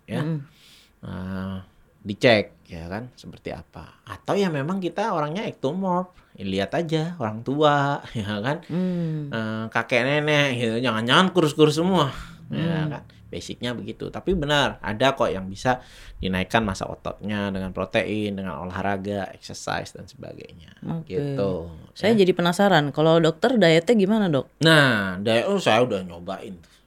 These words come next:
Speaker 1: segala macam.
Speaker 2: Semuanya udah ya?
Speaker 1: Tapi kemudian yang mana, ya kan, yang
Speaker 2: Hmm.
Speaker 1: membuat kita ini.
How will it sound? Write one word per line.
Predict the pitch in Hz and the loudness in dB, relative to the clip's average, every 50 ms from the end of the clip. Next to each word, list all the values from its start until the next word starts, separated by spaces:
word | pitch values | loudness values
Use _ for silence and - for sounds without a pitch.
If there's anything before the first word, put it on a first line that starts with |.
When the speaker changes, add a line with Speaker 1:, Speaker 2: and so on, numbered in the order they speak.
| _ _ | _ _
Speaker 1:
segala | _ _ - 147 | _ _ -18 -12
macam. | - | -6
Speaker 2:
Semuanya | - 156 165 170 160 160 156 151 151 151 147 139 139 | -2 0 0 2 2 2 2 2 2 0 0 -2 -2
udah | 127 127 127 127 127 | -2 0 0 0 2
ya? | 110 123 | 0 0
Speaker 1:
Tapi | - 123 147 160 | -2 -2 -2 -4
kemudian | 156 151 135 131 127 131 143 147 151 | -4 -2 -2 0 2 2 2 4 2
yang | 147 127 117 123 | 2 0 2 2
mana, | 135 143 139 139 131 120 - - - _ | 2 4 4 4 2 0 -2 -4 -10 _
ya | - 95 95 95 95 95 | -20 -20 -16 -14 -12 -12
kan, | 92 98 117 131 139 | -8 -8 -8 -8 -8
yang | 123 113 175 | -6 -6 -4
Speaker 2:
Hmm. | 156 151 160 | -2 -2 -2
Speaker 1:
membuat | 107 117 - | -2 -4 -4
kita | - - 104 - - 123 120 127 - - | -8 -10 -12 -2 0 0 2 2 -2 -6
ini. | 95 98 92 87 82 82 | -12 -16 -16 -16 -18 -20